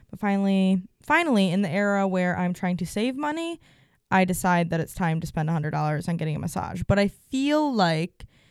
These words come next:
it'll ultimately be worth it because I'm constantly in pain and constantly sore, so I just feel like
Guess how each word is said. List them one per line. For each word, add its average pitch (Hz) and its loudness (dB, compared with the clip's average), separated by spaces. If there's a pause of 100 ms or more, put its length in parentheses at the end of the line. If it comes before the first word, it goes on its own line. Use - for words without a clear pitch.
(200)
it'll 208 2
ultimately 208 0
be 208 0
worth 170 -2
it 214 -2
because 180 0
I'm 180 -2
constantly 175 0
in 175 2
pain 165 2
and 165 -2
constantly 165 0
sore, 160 0 (360)
so - 0
I 175 4
just 165 0
feel 160 0
like 156 -2